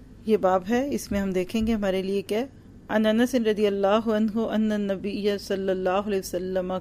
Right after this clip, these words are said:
काना इज़ा गज़ा बिना कौमन। हज़रत अनस से रिवायत है कि हम नबी सल्लल्लाहु अलैहि वसल्लम के साथ जब कभी किसी से जिहाद करते, लम यकुन यग़ज़ु बिना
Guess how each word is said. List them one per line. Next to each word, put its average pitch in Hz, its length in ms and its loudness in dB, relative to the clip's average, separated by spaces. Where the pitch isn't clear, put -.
काना 247 420 2
इज़ा 220 300 4
गज़ा 196 540 4
बिना 208 380 -2
कौमन। 165 400 -4
हज़रत 233 300 2
अनस 226 220 2
से 269 120 2
रिवायत 202 440 2
है 214 120 4
कि 214 220 -4
हम 208 260 0
नबी 202 280 -2
सल्लल्लाहु 190 340 2
अलैहि 185 160 2
वसल्लम 190 380 -2
के 190 180 -4
साथ 180 360 -4
जब 226 300 0
कभी 208 380 -2
किसी 240 280 0
से 269 200 0
जिहाद 196 500 2
करते, 170 440 -2
लम 262 300 4
यकुन 233 500 4
यग़ज़ु 220 600 2
बिना 202 340 -2